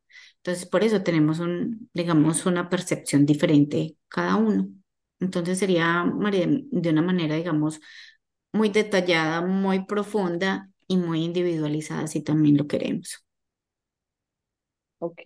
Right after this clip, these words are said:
Speaker 2: ¿me estás escuchando bien? Es que acá se me
Speaker 1: Sí.
Speaker 2: pausó. Sí, ok,
Speaker 1: Sí,
Speaker 2: listo.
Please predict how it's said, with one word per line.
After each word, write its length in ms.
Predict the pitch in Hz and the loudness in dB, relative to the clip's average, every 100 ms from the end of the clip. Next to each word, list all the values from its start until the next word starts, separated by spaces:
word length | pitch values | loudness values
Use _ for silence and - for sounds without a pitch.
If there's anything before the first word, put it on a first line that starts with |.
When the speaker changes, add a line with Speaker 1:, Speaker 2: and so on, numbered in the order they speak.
| 160 147 - | -8 -8 -6
Speaker 2:
¿me 120 | 214 | -4
estás 180 | 214 208 | 0 -2
escuchando 400 | 214 226 190 202 | 2 2 6 6
bien? 300 | 208 135 - | 6 4 0
Es 160 | 175 - | -8 -8
que 80 | |
acá 200 | 180 196 | -8 -6
se 100 | 202 | -6
me 100 | 196 | -4
Speaker 1:
Sí. 160 | 160 151 | 0 2
Speaker 2:
pausó. 500 | 143 165 165 147 151 _ _ _ | 2 0 -2 -4 -6 _ _ _
Sí, 140 | - - | -6 0
ok, 80 | - | 0
Speaker 1:
Sí, 220 | 147 - | 2 0
Speaker 2:
listo. 340 | - - - | -2 -8 -12